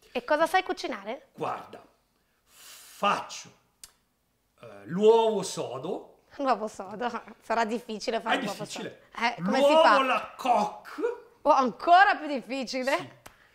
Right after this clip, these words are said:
Speaker 1: Sì?
Speaker 2: Poi, l'uovo al tegamino.
Speaker 1: Sarà ancora più difficile?
Speaker 2: L'uovo, ehm, come si dice? Scrambled.
Speaker 1: Scrambled, ma che
Speaker 2: Strapazzato!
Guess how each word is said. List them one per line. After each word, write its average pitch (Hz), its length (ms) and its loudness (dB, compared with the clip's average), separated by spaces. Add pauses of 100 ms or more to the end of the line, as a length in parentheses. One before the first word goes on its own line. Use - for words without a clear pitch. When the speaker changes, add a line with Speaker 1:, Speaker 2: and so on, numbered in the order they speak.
(320)
Speaker 1:
Sì? - 60 0
Speaker 2:
Poi, 214 320 0 (280)
l'uovo 359 320 0
al 403 140 0
tegamino. 285 880 2 (540)
Speaker 1:
Sarà 254 280 4
ancora 311 680 8
più 233 120 -12
difficile? 220 500 -10 (840)
Speaker 2:
L'uovo, 294 1500 -2
ehm, 226 680 -4 (100)
come 302 180 -4
si 370 160 -6
dice? 339 300 -6
Scrambled. 147 1300 -6 (520)
Speaker 1:
Scrambled, 190 680 -12
ma 226 100 -8
che 302 120 -2
Speaker 2:
Strapazzato! 320 920 0